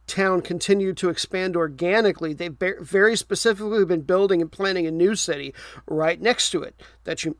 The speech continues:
as you might imagine, they're going to call, uh, New Dundo. Footy-wise, one league title to their credit, and it was sixteen years ago. Last year, they were in sixth place when the season was abandoned.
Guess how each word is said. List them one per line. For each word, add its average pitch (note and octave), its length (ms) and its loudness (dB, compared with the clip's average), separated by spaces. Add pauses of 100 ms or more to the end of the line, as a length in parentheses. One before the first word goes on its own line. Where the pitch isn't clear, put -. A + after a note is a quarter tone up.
as D#3 140 -4
you C#3 60 -10
might C3+ 180 -10
imagine, C3+ 380 -10
they're C#3+ 100 -10
going C#3 200 -8
to D3+ 100 -14
call, D3+ 400 -6
uh, D#3+ 200 -2
New E3 220 0
Dundo. F3+ 460 0 (680)
Footy-wise, F#3+ 800 6 (220)
one B3+ 280 8
league G3+ 200 0
title E3+ 280 4
to F3 140 -4
their D#3+ 140 -6
credit, F3 380 0
and E3+ 120 -2
it D3+ 80 -6
was C#3+ 100 -8
sixteen A3 500 -4
years E3 240 0
ago. F3+ 300 0 (300)
Last F3+ 260 4
year, G3 100 4
they F#3+ 120 2
were F#3 100 4
in F3 80 0
sixth - 400 -2
place E3 260 0
when E3 120 -4
the D3+ 60 -6
season F3 340 -2
was E3 180 0
abandoned. F3 540 0